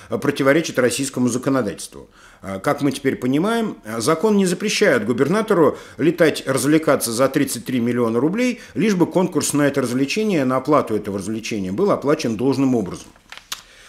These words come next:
Ну, дальнейшее рассмотрение дела Булышева и Гарипова суд почему-то отложил аж до третьего июня. Э, что-то мне подсказывает, что дело идёт к истечению срока давности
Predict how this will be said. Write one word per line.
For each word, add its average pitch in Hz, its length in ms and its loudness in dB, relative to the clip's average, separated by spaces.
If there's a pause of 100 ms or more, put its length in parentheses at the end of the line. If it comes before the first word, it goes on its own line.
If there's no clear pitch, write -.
(420)
Ну, 214 200 0
дальнейшее 180 540 2
рассмотрение 147 640 0
дела 123 300 4
Булышева 120 480 0
и 123 60 0
Гарипова 190 760 2
суд - 260 -4
почему-то 156 500 0
отложил 127 500 0
аж 139 140 0
до 131 160 0
третьего 143 500 2
июня. 120 500 0 (760)
Э, 95 240 -14
что-то 160 340 0
мне 131 140 0
подсказывает, 160 960 2
что 165 640 2
дело 147 460 0
идёт 143 320 0
к 117 260 -4
истечению 139 880 0
срока 156 320 0
давности 104 720 -2